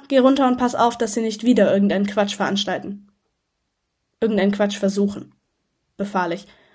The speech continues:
„und sag mir, wer das war.“ Sie schickte mir ein Bild und ich erkannte Sierra,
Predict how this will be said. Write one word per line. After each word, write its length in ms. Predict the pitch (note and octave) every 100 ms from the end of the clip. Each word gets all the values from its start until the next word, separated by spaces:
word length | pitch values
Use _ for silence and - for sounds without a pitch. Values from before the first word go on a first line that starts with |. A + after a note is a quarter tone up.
| _ -
„und 140 | B3+
sag 200 | C4+ C4
mir, 160 | B3 A3+
wer 100 | G#3+
das 240 | G3+ G3+
war.“ 380 | G#3+ F3 - _ _ _ _ _ _ _ _ _ _ _
Sie 140 | A#3
schickte 280 | G3+ G#3+ A#3
mir 100 | A3
ein 160 | G#3 G#3
Bild 200 | G#3 G3+
und 120 | G3+
ich 100 | G3+
erkannte 320 | G#3 A3 A3
Sierra, 460 | G#3 A#3 A#3 A#3+